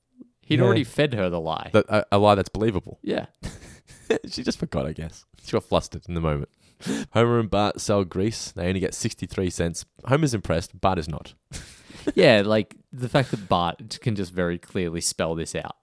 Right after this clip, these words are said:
Speaker 2: Yeah.
Speaker 1: Yeah.
Speaker 2: This is doomed.
Speaker 1: Yeah.
Speaker 2: <laughs> Before
Speaker 1: That
Speaker 2: it
Speaker 1: was,
Speaker 2: even began.
Speaker 1: that was your mum's money. This is mine. But doesn't she get it from you?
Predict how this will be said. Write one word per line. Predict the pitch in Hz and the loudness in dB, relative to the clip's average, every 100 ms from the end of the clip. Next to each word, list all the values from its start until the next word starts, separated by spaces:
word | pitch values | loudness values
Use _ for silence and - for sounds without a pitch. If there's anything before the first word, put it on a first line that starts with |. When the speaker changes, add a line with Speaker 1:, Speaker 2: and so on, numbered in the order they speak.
| - | 0
Speaker 2:
Yeah. | 123 - _ | 2 2 _
Speaker 1:
Yeah. | - - | -10 -4
Speaker 2:
This | 117 123 | -2 -2
is | 104 - _ | -6 -8 _
doomed. | 104 92 73 - - - | 0 0 -2 -10 -6 -4
Speaker 1:
Yeah. | 113 - - | -4 -6 -12
Speaker 2:
<laughs> | - | -8
Before | - - 143 | -8 2 4
Speaker 1:
That | - | 6
Speaker 2:
it | |
Speaker 1:
was, | 117 | 4
Speaker 2:
even | 113 | 2
began. | 98 104 - - | 2 2 0 -6
Speaker 1:
that | 104 98 | -4 -2
was | 120 | -2
your | 123 | 0
mum's | 147 170 104 90 | 2 2 0 -4
money. | 80 76 | -6 -4
This | 98 | -6
is | 135 | -4
mine. | 143 95 76 | -4 -4 -6
But | - | -4
doesn't | 120 135 | -4 -4
she | 127 | -4
get | 120 113 | -2 -4
it | |
from | - 104 | -6 -6
you? | 87 | -4